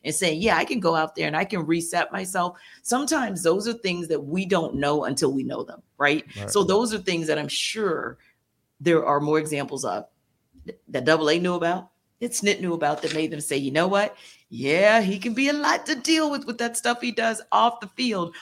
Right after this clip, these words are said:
Speaker 1: But for what he's doing for this clubhouse and now again at the plate,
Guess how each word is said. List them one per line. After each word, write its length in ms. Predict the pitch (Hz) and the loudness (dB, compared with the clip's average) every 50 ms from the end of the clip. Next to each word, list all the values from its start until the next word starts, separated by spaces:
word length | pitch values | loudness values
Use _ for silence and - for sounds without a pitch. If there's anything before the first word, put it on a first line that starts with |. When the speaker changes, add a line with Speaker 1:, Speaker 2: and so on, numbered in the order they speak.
| - _ | -12 _
Speaker 1:
But 120 | 180 175 175 | -6 -4 -2
for 100 | 175 165 | 0 0
what 180 | 165 190 214 240 | 2 2 2 2
he's 200 | 269 254 233 - | 0 -2 -2 -4
doing 220 | 208 202 202 190 | -4 -4 -4 -4
for 120 | - 175 170 | -6 -6 -4
this 180 | 165 156 151 | -4 -4 -6
clubhouse 560 | - - - 208 202 202 196 175 165 156 151 - | -8 -4 -2 -2 -2 -2 -2 -2 -2 -2 -2 -2
and 200 | - 147 139 143 | -4 -4 -2 0
now 280 | 151 170 202 226 220 | 2 2 4 2 2
again 260 | 196 160 165 151 147 | -2 -4 -4 -4 -4
at 220 | - - 120 - - | -4 -4 -6 -8 -8
the 80 | - - | -14 -16
plate, 420 | - - 196 208 208 202 - - | -14 -8 -6 -4 -4 -4 -6 -10